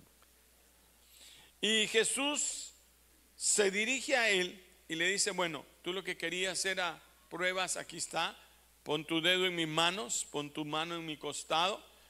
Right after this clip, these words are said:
para que veas que soy yo el que resucité". Tuvo que ver para creer. Dígale a su vecino: "Ver para creer". Pero tener fe es todo lo contrario. Él tuvo que ver para creer,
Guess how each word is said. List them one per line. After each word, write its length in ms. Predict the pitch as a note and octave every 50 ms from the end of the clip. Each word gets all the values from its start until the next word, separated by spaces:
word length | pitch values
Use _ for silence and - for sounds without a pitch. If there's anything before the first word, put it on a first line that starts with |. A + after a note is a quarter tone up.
| _ _
para 200 | - C#3 C#3+ C#3+
que 120 | - - C3+
veas 280 | C#3+ D#3+ E3+ F3 E3
que 140 | - - D3+
soy 280 | - - D#3+ D#3+ D#3 D#3+
yo 220 | E3 F3 F3+ F#3 -
el 160 | D#3 D3 C#3
que 120 | - D3+ C#3+
resucité". 720 | C3+ C3+ - - C#3 - - D3 - - E3+ - - - - - - - _ _ - - - - - _
Tuvo 400 | - - B3 B3+ B3 A#3 A3 -
que 640 | - - A3+ A3+ A3+ A3+ A3+ A3+ G#3 - - - - -
ver 720 | - C#3 C3+ D#3 F#3 B3 C4 B3 A#3 A3+ A3+ A3 - - - -
para 300 | - F#3 F3+ F3 E3 -
creer. 460 | F3+ F3 F3+ G3 G3+ F#3 D3 A#2+ A2+
Dígale 220 | D3+ E3+ F#3+ F3
a 20 | D3
su 80 | E3
vecino: 280 | E3 D3 - F3+ E3+ F3+
"Ver 200 | F3+ F#3+ F#3+ F3+
para 260 | F#3+ F3+ E3+ D#3+ D3
creer". 500 | - D#3+ D#3+ E3 D3+ C#3 C3 B2 B2 A#2 - - - - - - - - - - - - - - - - - - - - - - - - _ -
Pero 280 | - F#3 F#3 F#3+ F#3
tener 360 | - F#3+ G3 G3 A3 B3 C4
fe 560 | - - - - C#4 B3 A3+ A#3 A#3 - - -
es 460 | - G#3 G#3 - - - - - - - - -
todo 520 | B3 A#3+ B3 A#3+ A#3 B3 A#3+ B3 - - -
lo 180 | E3 F3+ F#3
contrario. 720 | F#3 G3+ G3 F#3+ F3 - G#3+ G#3+ F#3+ E3 C#3+ A#2+ F#2 F2+ G2 - - - _ _ _ _ _ _ _ _ _ _ _ _ _ _ _ _ _ _ _ _ _ _ _ _ _ _ _
Él 260 | - C#3 D3+ F3 E3
tuvo 300 | - A3 G#3+ G#3 G#3+ -
que 140 | - F#3+ G3
ver 400 | F3+ E3 E3 A3 B3+ D4 D4 C4
para 260 | - A3+ G#3 G#3 G3
creer, 540 | - - G3+ F#3 E3+ D3 C#3 D3 D#3+ E3 E3+